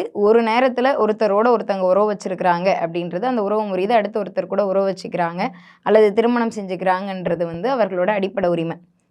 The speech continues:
சரிங்களா? நான் அதுக்குள்ளெல்லாம் போல. ஆனா சீமானுக்கு முன்னாடின்னு சொல்றாங்க, அதெல்லாம் தெரிஞ்சு தானே சீமான் இதுக்கப்புறம் நீ அவங்க கூட போய் உறவு வச்சுக்கிட்ட?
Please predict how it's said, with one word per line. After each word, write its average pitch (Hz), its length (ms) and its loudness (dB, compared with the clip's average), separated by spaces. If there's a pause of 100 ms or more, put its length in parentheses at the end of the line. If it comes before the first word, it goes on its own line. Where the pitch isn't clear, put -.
(360)
சரிங்களா? 175 360 2 (120)
நான் 196 180 2
அதுக்குள்ளெல்லாம் 208 540 0
போல. 175 200 0 (160)
ஆனா 170 180 0 (1120)
சீமானுக்கு 339 500 4
முன்னாடின்னு 302 540 2
சொல்றாங்க, 214 360 2 (180)
அதெல்லாம் 262 340 2
தெரிஞ்சு 262 260 0
தானே 247 180 -2
சீமான் 240 380 -4
இதுக்கப்புறம் 208 360 -4
நீ 196 80 -6
அவங்க 196 160 -8
கூட 196 100 0
போய் 190 160 0
உறவு 185 120 -2
வச்சுக்கிட்ட? 175 360 -8